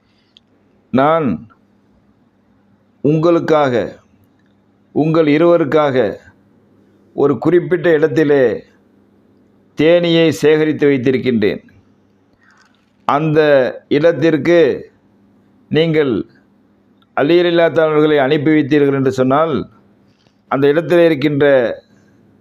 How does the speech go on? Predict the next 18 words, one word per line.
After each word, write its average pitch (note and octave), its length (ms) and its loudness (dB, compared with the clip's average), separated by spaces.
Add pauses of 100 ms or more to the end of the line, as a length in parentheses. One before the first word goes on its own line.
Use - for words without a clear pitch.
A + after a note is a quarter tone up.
(360)
தேன் D#3 500 0 (540)
உங்களுக்காக D#3+ 640 0
வேண்டி, D3+ 640 0 (760)
உங்களுடைய D#3 560 2
விருந்துக்காக D#3 640 0
வேண்டி D3 380 0
தயாரிக்கப்பட்ட C#3+ 760 0
பே-, C3 280 -2
தேனை C#3 500 0
அவர் B2 180 0
எடுத்து C#3+ 320 0
வருவார் C3 560 2
என்பதாக B2+ 840 0
அந்த C3 240 0
தேனீ C#3+ 380 0
என்னிடத்திலே C3+ 680 0
வேண்டுகோள் C3 420 0
வைத்தது. A2+ 460 -2